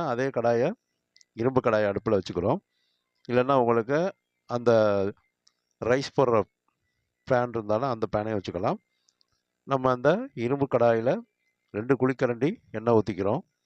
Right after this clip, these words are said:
சின்ன குழிக்கரண்டியால ஊத்திங்க. அந்த குழிக்கரண்டியில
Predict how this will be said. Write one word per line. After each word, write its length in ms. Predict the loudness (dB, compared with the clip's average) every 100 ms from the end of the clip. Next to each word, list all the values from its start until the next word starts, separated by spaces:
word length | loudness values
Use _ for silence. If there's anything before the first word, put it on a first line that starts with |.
| _ _ _ _ _ _ _ _ _ _ -4
சின்ன 200 | 0 2 4 2
குழிக்கரண்டியால 640 | 2 0 2 4 4 6 4
ஊத்திங்க. 360 | 2 -2 -6 -8 -8
அந்த 180 | -6 -2
குழிக்கரண்டியில 640 | 0 -2 -2 -2 -2 0